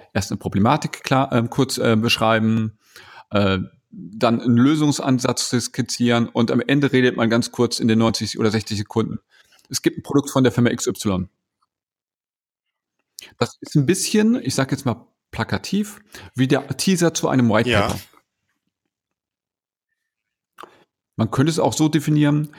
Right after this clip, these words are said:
Speaker 1: das ist wie ein Jahrmarktschreier, der sagt,
Speaker 2: Mhm.
Speaker 1: "Ich hab die Wunder-, wie die Wundertinktur." Ich reiße erst ein, an, ist ein Teaser, ist ein Aufreißer, ne? So.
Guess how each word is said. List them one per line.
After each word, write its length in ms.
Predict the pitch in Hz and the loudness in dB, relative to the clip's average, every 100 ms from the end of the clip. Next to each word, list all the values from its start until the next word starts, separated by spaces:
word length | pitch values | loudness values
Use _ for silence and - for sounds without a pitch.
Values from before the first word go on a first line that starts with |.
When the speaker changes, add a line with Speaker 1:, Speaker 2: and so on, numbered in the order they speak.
| - | -8
Speaker 1:
das 160 | - 110 | -6 -2
ist 180 | 135 - | -2 -2
wie 100 | 113 | 0
ein 100 | 113 | 2
Jahrmarktschreier, 760 | 104 127 147 147 - - 127 | 2 2 2 0 -4 -2 0
der 100 | 123 | 0
sagt, 260 | 117 120 - | 0 -2 -2
Speaker 2:
Mhm. 420 | 117 107 127 165 | -2 -2 -2 -6
Speaker 1:
"Ich 160 | - 135 | -6 -4
hab 100 | 135 | -2
die 140 | 139 113 | 0 0
Wunder-, 240 | 127 117 | 0 0
wie 120 | 123 | -2
die 120 | 117 | 0
Wundertinktur." 880 | 120 127 110 - 98 - 101 90 - _ _ _ _ _ _ _ _ _ _ _ _ _ _ _ - - _ _ _ _ _ _ | 2 2 0 -2 -6 -4 -4 -4 -10 _ _ _ _ _ _ _ _ _ _ _ _ _ _ _ -20 -20 _ _ _ _ _ _
Ich 160 | - 113 | -8 0
reiße 240 | 120 131 | 0 2
erst 200 | 151 135 | 0 2
ein, 100 | 156 | 0
an, 180 | - 127 | 2 0
ist 140 | 135 160 | 2 0
ein 60 | |
Teaser, 260 | - 120 98 | 0 0 0
ist 100 | - | -2
ein 80 | 143 | -2
Aufreißer, 760 | 123 120 - 95 98 98 92 - | 0 0 0 -2 -2 -4 -4 -4
ne? 200 | 190 - | -4 -4
So. 380 | - 101 - | -4 -4 -6